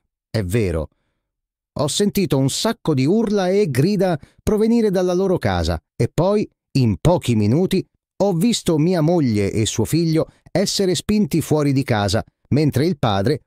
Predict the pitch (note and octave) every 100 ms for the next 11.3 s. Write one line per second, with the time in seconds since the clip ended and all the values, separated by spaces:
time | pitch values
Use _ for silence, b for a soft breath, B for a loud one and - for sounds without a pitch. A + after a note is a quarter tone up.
0 | _ F3 E3 C3+ C#3+ E3+ E3 D3+ - F#3
1 | F#3 D#3+ D3+ D3+ - F3 E3 C#3+ F3+ F#3+
2 | D3+ C#3+ A2 G3 C#3+ C#3+ E3 - F#3+ G3+
3 | D#3+ D#3+ D3+ C3+ C3 B2 A#2+ B B B
4 | _ C#3+ C#3 C#3 C3 C#3 C#3 C3+ - D#3
5 | C3+ D#3 C3+ A#2+ A#2+ - - A#2 B2+ A3
6 | A3 G#3+ G#3 F3+ D3 D#3 F3+ F#3 C#3 G2
7 | F2 G2+ - _ _ _ _ _ _ _
8 | E3 E3 G3 E3 C#3 A#2 A2+ C3+ B2+ C#3
9 | B2 A2+ - A2+ b b - F3+ C3 A2+
10 | D3 F#3 F3 D3+ C#3+ E3+ D#3 C3 G#2+ G#2+
11 | G#2 G2+ G2